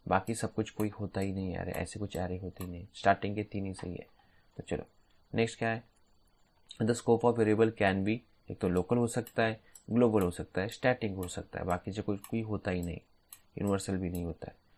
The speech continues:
तो लोकल, ग्लोबल and static हो गया। आंसर in brief मैं नोट्स में दे दूंगा, ठीक है, तब आप कर लेना। Write a program for following। अभी ये आपको <clears throat> generally नहीं पूछेंगे एग्जाम में, लेकिन करके रखो,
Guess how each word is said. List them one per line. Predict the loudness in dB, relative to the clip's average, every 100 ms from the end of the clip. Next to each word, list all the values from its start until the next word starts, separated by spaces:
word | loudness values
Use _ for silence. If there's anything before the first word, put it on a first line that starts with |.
| _ -4
तो |
लोकल, | 2 2 2 -2
ग्लोबल | 2 0 2 -2 -4
and | -2
static | -4 -4 -10 _ _ _
हो | 4
गया। | 4 -2 _ _ -2
आंसर | 0 0 0 0
in | 0 -2
brief | -2 -2 -6 _ _ -2
मैं | -2
नोट्स | 0 0 0 -4
में | 0
दे | 0
दूंगा, | -2 -4 -6 -12 _ -6
ठीक | -4
है, | -2
तब | -2 -2
आप | -4 -4
कर | -4
लेना। | -4 -6 -12 -20 _ 2
Write | 2 4
a | 0
program | 0 -2 -2
for | -4 -8
following। | 0 0 2 0 -6 _ _ -2
अभी | 0 2
ये | 2 0 -4
आपको | -8 -4 -6 -6
<clears throat> | -6 -4 -4 -8 -16 _ _ -16 -12 -12 -14 -18 -8
generally | 2 4 6 6 4
नहीं | 2
पूछेंगे | 0 -2 -2 -2 -4 -2
एग्जाम | -4 -2 -2 0
में, | -2 -4 -10 -20 -12 2
लेकिन | 4 4 2 -2
करके | 2 0 2 2
रखो, | 2 2 -2 2 2